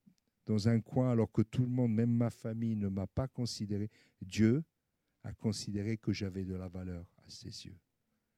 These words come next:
Il est venu me chercher. Merci, mon Dieu. Non ? C'est encourageant, ça. Et David devient roi. Waouh ! Pas avec des petits combats, avec des gros combats. Il est marié à une femme qui ne l'aime pas,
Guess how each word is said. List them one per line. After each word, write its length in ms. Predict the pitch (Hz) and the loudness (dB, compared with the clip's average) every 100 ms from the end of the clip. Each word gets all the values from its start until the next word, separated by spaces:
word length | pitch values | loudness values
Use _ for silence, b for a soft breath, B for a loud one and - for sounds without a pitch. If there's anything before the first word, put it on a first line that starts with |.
| _ | _
Il 140 | 98 95 | -6 -2
est 60 | |
venu 200 | 90 95 | -2 -2
me 160 | 92 92 | -4 -6
chercher. 440 | - 87 - - - b b b | -8 -12 -12 -14 -14 b b b
Merci, 400 | - 95 - - | -8 -6 -8 -10
mon 140 | 78 78 | -12 -12
Dieu. 260 | 78 110 87 _ _ _ _ _ _ - | -16 -18 -18 _ _ _ _ _ _ -2
Non ? 220 | 165 240 - _ _ _ _ _ _ _ | -2 -2 -6 _ _ _ _ _ _ _
C'est 180 | - - | -12 -8
encourageant, 640 | - - 139 175 196 220 190 | -8 -8 -6 -4 -6 -6 -8
ça. 260 | - - _ _ _ _ _ _ _ _ B B B B B - | -10 -14 _ _ _ _ _ _ _ _ B B B B B -4
Et 100 | 147 | 0
David 400 | 185 185 196 131 | 0 2 0 2
devient 360 | 165 147 156 131 | 2 2 -2 -2
roi. 360 | 101 92 78 - _ _ _ _ _ | -2 -4 -6 -12 _ _ _ _ _
Waouh ! 480 | - 101 98 92 - _ _ _ _ _ _ _ _ _ _ _ _ | -12 -10 -10 -14 -18 _ _ _ _ _ _ _ _ _ _ _ _
Pas 140 | 113 | -4
avec 280 | 113 113 - | 0 0 0
des 140 | 110 113 | 0 0
petits 260 | - 127 | 2 -2
combats, 440 | - 160 170 196 180 | 0 -2 2 0 0
avec 200 | 117 98 | -2 0
des 140 | 107 | -2
gros 240 | 92 120 | 0 -2
combats. 580 | 120 - 151 151 165 160 | -2 -4 -4 -2 0 0
Il 160 | 135 110 | 0 0
est 120 | 107 | 0
marié 420 | 107 117 113 120 | 0 -2 0 2
à 20 | |
une 160 | 120 117 | 2 2
femme 400 | - - 117 110 | -2 -4 -2 -4
qui 180 | - 104 | -4 -4
ne 120 | 98 | -2
l'aime 320 | 98 104 110 | 0 0 0
pas, 340 | - 160 160 | 4 4 4